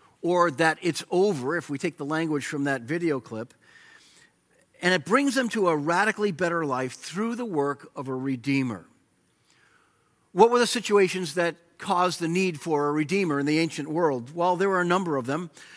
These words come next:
Uh, it might be that somebody was taken as a prisoner of war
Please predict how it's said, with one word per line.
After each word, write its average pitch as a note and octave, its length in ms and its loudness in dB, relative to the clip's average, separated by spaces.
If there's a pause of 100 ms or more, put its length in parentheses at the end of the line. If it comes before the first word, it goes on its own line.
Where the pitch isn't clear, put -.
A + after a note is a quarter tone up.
(160)
Uh, D#3 160 -2
it F3+ 80 -4
might F3+ 260 4
be F3+ 160 2
that D#3+ 180 0
somebody F3 240 -2
was D#3+ 140 -2
taken E3 320 -2
as D3 140 -2
a C#3+ 40 -6
prisoner E3+ 540 -2
of C#3 140 -6
war D3 540 0